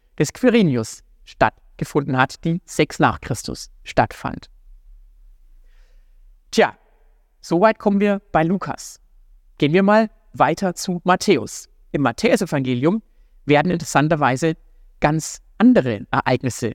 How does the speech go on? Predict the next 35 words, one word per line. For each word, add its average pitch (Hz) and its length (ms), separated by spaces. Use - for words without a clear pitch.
mit 135 120
der 127 100
Geburt - 440
von 135 200
Jesus 120 540
in 147 120
Verbindung 165 440
gebracht. - 540
Nämlich 160 500
ein 139 340
Sternenereignis, 120 1040
der 120 120
Stern, 165 480
der 127 100
sogenannte 147 400
Stern 139 420
von 160 320
Bethlehem. 120 540
Da 120 100
heißt 156 240
es, - 280
Matthäus 165 480
Kapitel 131 340
zwei, 131 320
Vers 120 280
eins 127 260
bis - 160
drei: 135 280
„Jesus 208 440
wurde 156 220
zur - 200
Zeit - 360
des 170 100
Königs 147 380
Herodes 147 600